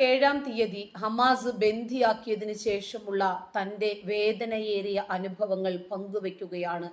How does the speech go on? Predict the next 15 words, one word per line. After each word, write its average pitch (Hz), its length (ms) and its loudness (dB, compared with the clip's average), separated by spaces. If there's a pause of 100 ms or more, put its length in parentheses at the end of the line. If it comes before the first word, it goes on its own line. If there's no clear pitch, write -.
ഇസ്രായേലി 170 520 -4
യുവതി. 160 440 -6 (1300)
തടവിലാക്കപ്പെട്ട 302 920 6
സമയത്ത് 240 680 -2 (500)
ഹമാസിന്റെ 240 760 4
അംഗങ്ങളുമായി 226 760 2
നടത്തിയ 196 440 -2
സംഭാഷണങ്ങളും 190 1000 0
അവര് 208 300 0
പെരുമാറിയ 190 720 -4
രീതിയും 185 600 -6
ഒരു 185 280 -4
അഭിമുഖത്തിലാണ് 180 1040 -2
യുവതി 175 260 -2
പങ്കുവച്ചത്. 175 680 -8